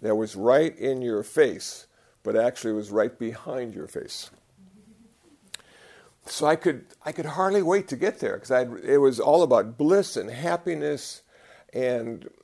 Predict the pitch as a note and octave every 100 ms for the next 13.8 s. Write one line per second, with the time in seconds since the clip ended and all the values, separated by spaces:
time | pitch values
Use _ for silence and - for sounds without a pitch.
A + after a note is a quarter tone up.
0 | _ G2+ B2+ A#2+ F#2+ - D3 E3 D#3 D3+
1 | C#3 A#2 A#2+ A#2 F#2 - - _ _ -
2 | B2+ B2+ C3+ - D#3 E3+ D#3+ D3+ - A#2+
3 | B2 B2 A#2 C#3+ - - B2 B2 D3+ D#3+
4 | - C3+ C#3 C#3+ C3+ A#2 A2+ A2+ A#2 -
5 | B2+ A#2+ B2 B2 A#2 A#2+ G#2+ A#2+ A2 -
6 | D#3 D#3 C#3 B2+ A2 F#2+ - B2 C3+ C3+
7 | A#2 G#2 G#2 - - D#3+ D3+ B2 C#3 C3
8 | A#2 G#2+ G#2+ B2+ C#3 B2 G#2+ A2 A#2 C#3
9 | - B2+ A#2 - _ _ _ - _ _
10 | _ _ _ _ _ _ _ - C3+ C3+
11 | C#3 B2+ E3+ - D3 C#3+ D3 G#2+ F2 -
12 | - C3 F3+ E3+ A#2+ C3 C#3+ C#3 G#2+ A#2+
13 | - A#2 A2+ G#2 F2+ - A#2 G2